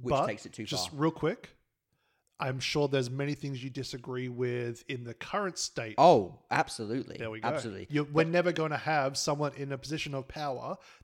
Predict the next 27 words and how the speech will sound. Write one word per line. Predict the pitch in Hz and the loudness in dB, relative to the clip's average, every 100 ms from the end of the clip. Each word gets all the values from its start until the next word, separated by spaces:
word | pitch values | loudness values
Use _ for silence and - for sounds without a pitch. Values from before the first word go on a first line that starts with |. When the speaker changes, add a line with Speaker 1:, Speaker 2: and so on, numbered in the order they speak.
| - | -8
Speaker 2:
that, | 147 - _ _ _ _ _ _ _ _ _ _ _ _ _ _ _ _ 147 | -8 -10 _ _ _ _ _ _ _ _ _ _ _ _ _ _ _ _ -6
what, | 143 123 | -6 -2
what, | 135 117 | -4 -2
there's | 131 | -4
three | - 139 | -4 0
of | 135 | 0
us | 123 - | -2 -6
here, | 147 233 - _ _ _ - | -10 -10 -14 _ _ _ -4
that | 135 - - | -4 -4 -2
two | - 175 | 4 4
of | 156 131 | 4 0
the | |
three | 131 139 135 | -6 -4 -4
people | 139 131 127 127 - | -4 -6 -4 -6 -8
are | 135 | -6
going, | 123 120 113 107 _ _ _ _ _ - | -4 -4 -6 -12 _ _ _ _ _ 0
"This | 214 220 - - | 2 2 -6 -4
X | 185 - | -6 -4
person | - 175 180 143 127 | 0 0 0 -4 -6
in | 156 175 | -6 -2
this | 190 | -2
position, | - 151 165 - 135 208 - _ _ _ _ _ | -4 -2 -2 -2 -6 -10 -12 _ _ _ _ _
perfect, | 131 - 113 - _ _ - - | -8 -8 -10 -16 _ _ -10 -2
Speaker 1:
Yeah. | 131 | -2
Speaker 2:
flawless, | 107 107 - _ - | -2 -8 -12 _ -4
happy | 156 156 165 | -2 0 0
with | 147 | -2